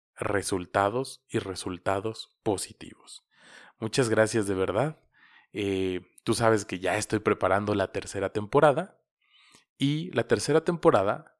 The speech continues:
justamente va a iniciar con el aniversario de Camina con Pasión. Pero hoy es el episodio veinte, el último episodio de esta segunda temporada. Quiero agradecer a todas las personas que aceptaron mi invitación para poder acompañarme en alguno de los episodios.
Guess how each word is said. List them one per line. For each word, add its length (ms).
justamente 640
va 100
a 20
iniciar 500
con 160
el 100
aniversario 680
de 100
Camina 360
con 200
Pasión. 300
Pero 240
hoy 300
es 500
el 140
episodio 480
veinte, 560
el 160
último 320
episodio 520
de 120
esta 180
segunda 460
temporada. 600
Quiero 200
agradecer 440
a 40
todas 480
las 140
personas 440
que 100
aceptaron 460
mi 60
invitación 560
para 200
poder 220
acompañarme 680
en 120
alguno 280
de 80
los 180
episodios. 760